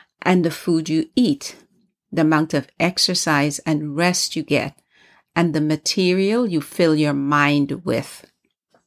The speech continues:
We all know that daily exercise reduces stress and makes you feel relaxed and at ease. And the reality is that low stress levels are very important to good health.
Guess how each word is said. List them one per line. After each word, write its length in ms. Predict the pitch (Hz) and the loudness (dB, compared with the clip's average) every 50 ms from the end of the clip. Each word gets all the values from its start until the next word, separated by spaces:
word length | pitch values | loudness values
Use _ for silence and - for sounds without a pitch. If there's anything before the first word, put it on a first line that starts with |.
| _ _ _ _ _ _ _ _ _ _ _ _ _ _ _ _ _ _ _ _ _ _ _ _ _ _ _ | _ _ _ _ _ _ _ _ _ _ _ _ _ _ _ _ _ _ _ _ _ _ _ _ _ _ _
We 160 | - 214 220 | 2 2 4
all 140 | 214 220 220 | 4 4 2
know 240 | 214 202 190 185 | 2 4 4 2
that 280 | 170 151 165 156 151 - | 2 2 0 0 0 2
daily 360 | - 160 156 160 160 165 156 | 2 4 4 4 4 4 2
exercise 760 | 147 147 - - - 156 151 - 156 151 143 135 156 151 - | 2 0 -2 -2 -2 -2 0 0 0 2 2 0 -2 -2 -4
reduces 540 | 160 143 - - 160 147 143 - 143 131 - | -6 -6 -2 0 0 0 0 -2 -4 -4 -4
stress 680 | - - - - - 180 180 220 277 - - - - - _ _ _ _ _ _ _ _ | -4 -6 -4 -2 0 0 0 0 -2 -4 -6 -6 -8 -12 _ _ _ _ _ _ _ _
and 260 | 165 165 151 160 160 | 2 2 2 2 2
makes 300 | 160 165 160 156 - - | 2 0 0 -2 -2 -4
you 80 | 185 175 | -4 -4
feel 380 | - - - 175 160 156 151 | -4 -4 -2 0 0 0 0
relaxed 880 | 151 156 160 151 135 143 147 156 165 165 202 226 - - - - - - - _ _ - | 0 0 -2 0 2 0 0 2 2 0 0 -2 -4 -6 -6 -6 -8 -10 -12 _ _ -2
and 220 | 160 160 156 147 | 0 0 0 0
at 140 | 156 151 - - _ | -4 -6 -8 -8 _
ease. 580 | 185 190 190 185 160 143 - 143 143 - - _ _ _ _ - - - - - - - - _ _ | -2 -2 0 -2 -2 -4 -6 -8 -10 -14 -18 _ _ _ _ -20 -20 -20 -20 -20 -20 -20 -20 _ _
And 420 | - 190 208 208 208 202 208 196 170 - - | 0 2 2 4 4 2 2 0 0 -4 -6
the 160 | - 165 180 | -4 -4 -2
reality 600 | 165 180 170 165 156 160 170 170 165 165 160 160 151 | 0 2 4 4 4 4 2 2 0 0 2 2 2
is 200 | 151 151 - - | 2 0 -4 -2
that 280 | - 156 147 - - _ - | -2 -2 -2 -2 -8 _ -6
low 300 | 156 160 170 170 180 196 | 0 2 2 2 2 0
stress 500 | 185 - - - - 190 180 180 - - | -2 -4 -6 -2 0 0 0 0 -2 -2
levels 680 | 160 160 156 156 165 185 196 214 233 240 240 - - - - _ _ - | 0 2 2 0 0 0 -2 -2 -2 -4 -6 -10 -12 -14 -18 _ _ -4
are 180 | - 165 160 | -2 -2 -2
very 480 | 147 143 135 - 156 151 151 156 151 151 | -2 -6 -2 0 2 2 4 4 2 2
important 760 | 143 147 139 - - 143 143 143 - - 240 247 254 - _ | 0 -2 -4 -2 -2 -2 0 0 -2 -4 -4 -4 -4 -6 _
to 100 | - - | -4 -4
good 260 | - - - 165 147 | -2 0 0 0 0
health. 420 | 156 151 180 - - - - - _ | 0 -2 -2 -2 -2 -4 -10 -16 _